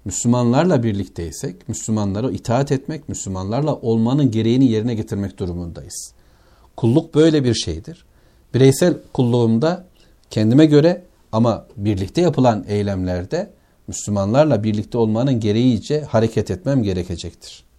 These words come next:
Ahmet bin Hanbel'in Müsned'inde yedi bin beş yüz otuz yedinci hadis-i şerif. Ebu Hureyre'nin şöyle dediği rivayet edilmiştir. Resulullah sallallahu aleyhi ve sellemin yanında bir kişiden bahsedildi.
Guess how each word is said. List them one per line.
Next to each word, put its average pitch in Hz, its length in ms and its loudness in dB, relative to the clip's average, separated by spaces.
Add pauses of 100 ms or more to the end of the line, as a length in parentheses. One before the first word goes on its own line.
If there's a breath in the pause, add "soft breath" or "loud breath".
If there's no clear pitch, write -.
(800 soft breath)
Ahmet 151 400 2
bin 160 100 2
Hanbel'in 151 480 2
Müsned'inde 127 840 0 (380 soft breath)
yedi 131 320 4
bin 110 240 2
beş 147 320 0
yüz 117 220 -4
otuz 147 500 -2
yedinci 113 440 2
hadis-i 85 360 -4
şerif. - 360 -14 (920)
Ebu 147 320 4
Hureyre'nin 147 540 4
şöyle 151 360 4
dediği 135 240 6
rivayet 110 440 2
edilmiştir. - 680 -10 (580 soft breath)
Resulullah 170 640 2
sallallahu 143 580 2
aleyhi 117 200 2
ve 113 60 2
sellemin 135 420 2
yanında 113 580 2
bir 180 200 0
kişiden 208 480 -2
bahsedildi. 85 600 -4